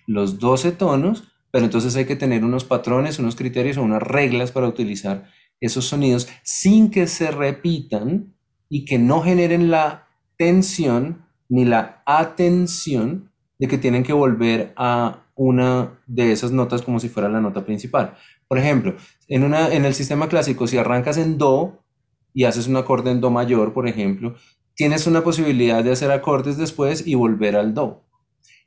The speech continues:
En el dodecafonismo, si arrancas con el do, sigues con otra nota, pero después de esa nota va una que no está relacionada con el do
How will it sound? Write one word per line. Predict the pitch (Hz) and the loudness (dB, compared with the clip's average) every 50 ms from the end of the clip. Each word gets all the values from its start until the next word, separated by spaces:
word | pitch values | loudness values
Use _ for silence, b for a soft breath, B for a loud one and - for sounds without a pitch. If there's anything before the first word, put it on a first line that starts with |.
| b - | b -2
En | 127 123 127 | 0 2 2
el | 123 120 117 | 2 2 2
dodecafonismo, | 120 131 131 131 131 127 127 135 123 - 135 135 156 170 160 135 120 117 127 156 175 - - - - - | 4 4 4 4 2 2 0 -2 -2 -2 0 2 2 4 4 4 2 2 2 0 -6 -12 -16 -20 -20 -12
si | - - 135 | -6 0 0
arrancas | 131 127 131 127 123 160 165 - | 2 2 2 0 0 -2 -4 -2
con | - 185 180 | 0 2 2
el | 170 135 123 | 2 0 0
do, | 120 139 160 180 190 | 0 2 2 4 2
sigues | 185 190 180 156 147 156 160 - | 2 0 -2 -2 -2 -4 -4 -4
con | - 165 143 | -2 0 0
otra | 123 113 - 123 123 | 0 0 0 0 0
nota, | 127 123 120 113 107 - 135 143 151 185 - _ _ _ _ _ _ _ _ _ _ _ | 2 2 2 0 -2 -4 -6 -6 -8 -8 -14 _ _ _ _ _ _ _ _ _ _ _
pero | - 135 127 127 | 0 2 4 4
después | 127 123 120 - - 131 127 | 4 2 0 0 0 0 0
de | 135 156 | 0 -2
esa | 147 170 165 | -2 0 0
nota | 165 160 156 151 156 151 | 0 0 0 0 0 2
va | 147 143 139 139 | 2 2 4 4
una | 135 135 139 139 139 147 151 156 | 4 2 2 2 0 -2 -4 -4
que | 151 - 131 | -2 0 2
no | 120 120 120 | 2 2 2
está | 120 123 - - | 0 0 0 0
relacionada | - 175 160 139 135 143 120 107 104 107 110 107 | 0 0 0 -2 -2 0 -2 0 0 -2 -4 -2
con | - 120 117 113 | -2 0 0 0
el | 110 107 101 98 | 0 0 -2 -2
do | 104 113 110 104 110 131 - - _ | 0 0 0 0 -2 -4 -6 -10 _